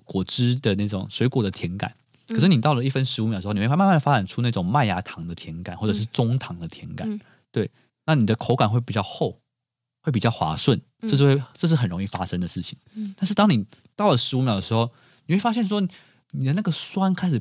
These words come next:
Speaker 1: 变得比较平。
Speaker 2: 嗯。
Speaker 1: 没有那么的跳，没有那么的敏锐，没有那么的明亮。对，那这是，这时候你要选择哪一个方向？
Speaker 2: 这是取决于烘豆师他喜欢什么风格。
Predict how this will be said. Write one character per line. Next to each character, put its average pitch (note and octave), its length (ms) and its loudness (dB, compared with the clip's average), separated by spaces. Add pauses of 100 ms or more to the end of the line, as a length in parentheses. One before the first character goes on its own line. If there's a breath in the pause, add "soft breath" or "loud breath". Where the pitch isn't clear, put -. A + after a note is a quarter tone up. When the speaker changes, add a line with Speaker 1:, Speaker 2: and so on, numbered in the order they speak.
(140)
Speaker 1:
变 F3 160 2
得 A#2 200 0
比 F#3+ 140 -4
较 C3 320 -2 (140)
平。 - 500 -4 (540)
Speaker 2:
嗯。 G#3+ 300 -4
Speaker 1:
没 E3 140 6
有 G#3 60 8
那 F#3 80 6
么 D#3+ 80 8
的 B2 60 6
跳， - 520 -6
没 D#3 120 -2
有 F3+ 40 4
那 G3 60 2
么 F3+ 100 2
的 C3 80 2
敏 G2 280 -2
锐， A#2+ 180 -4 (100)
没 C3 220 -6
有 C#3+ 80 4
那 C#3+ 160 4
么 D3 80 2
的 A#2+ 40 2
明 F#2+ 260 -2
亮。 A2+ 220 -4 (680 soft breath)
对， C#3+ 120 2
那 F3 100 4
这 G#3 140 0
是， G3 80 -2
这 - 140 0
时 D#3+ 120 6
候 C3+ 60 6
你 G#2 140 2
要 A2+ 140 2
选 - 160 -6
择 F2 120 -8
哪 E2 140 -8
一 - 40 -12
个 - 80 -12
方 D#2+ 200 -6
向？ - 140 -10 (960)
Speaker 2:
这 F4 180 -10
是 D#4+ 220 -6
取 - 260 -4
决 F#3+ 340 -6
于 F3 440 -8
烘 G#3 360 -4
豆 G#3 220 -2
师 F3 260 -6
他 G3 160 -6
喜 - 460 -4
欢 G3+ 460 -6 (260)
什 - 160 -8
么 - 100 -16
风 A3 240 -2
格。 - 240 -10